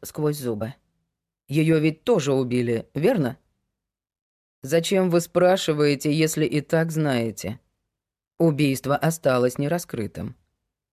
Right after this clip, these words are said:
«Вы хотите сказать, что это первый случай в правоохранительной практике?» Чёрт, а у Третьякова крепкие нервы. Даже упоминание о гибели мамаши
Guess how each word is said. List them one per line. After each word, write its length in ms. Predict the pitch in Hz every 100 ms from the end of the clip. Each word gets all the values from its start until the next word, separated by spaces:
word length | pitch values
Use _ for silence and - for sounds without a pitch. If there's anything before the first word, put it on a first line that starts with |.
| _ _ _ _
«Вы 140 | 131
хотите 400 | 139 131 139 127
сказать, 400 | 131 - 131 139
что 160 | 127 135
это 220 | 127 127
первый 380 | 123 131 127 131
случай 420 | - 135 127 120
в 80 | 117
правоохранительной 960 | 131 127 127 123 135 131 127 131 131 127
практике?» 640 | - 226 - 110 - 95 - _ _ _ _ _ _ _ _ _ -
Чёрт, 460 | - 196 139 - _ _ _ _ _ _
а 140 | 139
у 60 | 151
Третьякова 720 | 160 170 170 180 202 247 226
крепкие 580 | 220 202 240 247 247 226
нервы. 600 | 226 202 147 123 117 113 - _ _ _ _ -
Даже 340 | 117 165 170
упоминание 800 | 165 165 165 170 185 196 180 170
о 160 | - 151
гибели 400 | 160 170 156 156
мамаши 720 | 151 147 151 190 170 120 101